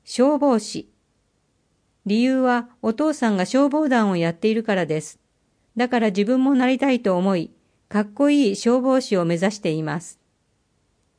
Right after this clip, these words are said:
笠原佐穂、料理人。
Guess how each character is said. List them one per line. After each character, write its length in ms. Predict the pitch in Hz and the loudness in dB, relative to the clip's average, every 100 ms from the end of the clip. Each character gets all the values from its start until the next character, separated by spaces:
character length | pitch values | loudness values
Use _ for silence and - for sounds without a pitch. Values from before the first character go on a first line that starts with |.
| _ _ _ _ _ | _ _ _ _ _
笠 320 | - 202 - | -6 -4 -4
原 300 | 226 214 165 | -2 0 0
佐 240 | - 220 208 | -2 -4 -4
穂、 200 | 165 - _ _ _ _ _ | -8 -8 _ _ _ _ _
料 280 | 185 208 233 | 0 2 4
理 160 | 226 226 | 4 2
人。 320 | 208 185 - | 2 0 -6